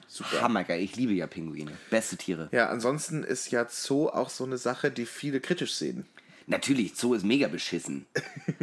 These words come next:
Speaker 2: Ja, Gott, also, äh, es gibt so viele Dinge, die kacke sind, die man trotzdem macht. Also mal sagen wir, sagen wir mal so, wenn sich Leute über
Speaker 1: Aber es,
Speaker 2: Zoo,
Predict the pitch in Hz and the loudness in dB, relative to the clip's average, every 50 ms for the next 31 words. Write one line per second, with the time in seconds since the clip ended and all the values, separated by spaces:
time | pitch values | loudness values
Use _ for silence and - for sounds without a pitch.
0 | 139 135 135 - - 117 - 117 117 113 110 104 101 92 - - - - - - | -2 -2 -2 -2 0 4 4 6 6 4 2 0 -2 2 2 2 2 2 -2 -8
1 | - - - - 123 123 123 127 123 92 107 107 - - 90 104 92 98 87 - | -8 0 2 2 4 4 4 2 2 2 -2 -4 -6 -8 -12 -14 -14 -16 -16 -8
2 | 127 120 120 - - 143 113 - 165 170 - - 139 135 113 135 139 139 123 120 | -6 -6 -4 -2 -2 0 2 4 2 2 4 2 2 4 4 4 4 4 4 2
3 | 101 - - 131 - - 127 101 107 107 98 98 92 107 98 - - 120 - - | 0 2 2 2 2 2 2 2 2 2 2 2 2 2 2 2 2 0 2 2
4 | 101 95 101 107 - - - - - - 123 123 123 135 131 123 131 131 135 131 | 2 2 2 2 0 -6 -12 -4 0 2 4 4 6 4 4 6 4 4 4 4
5 | 127 127 - - - - - - 170 180 190 170 160 151 131 123 123 104 92 113 | 2 0 -2 -8 -16 -2 4 4 6 6 6 4 2 2 4 2 2 4 4 2
6 | 120 117 127 131 - 139 143 151 147 147 139 113 120 127 127 135 127 - 175 180 | 4 4 2 2 4 4 4 4 4 2 2 4 4 4 4 4 4 4 4 4
7 | 170 147 113 | 4 2 0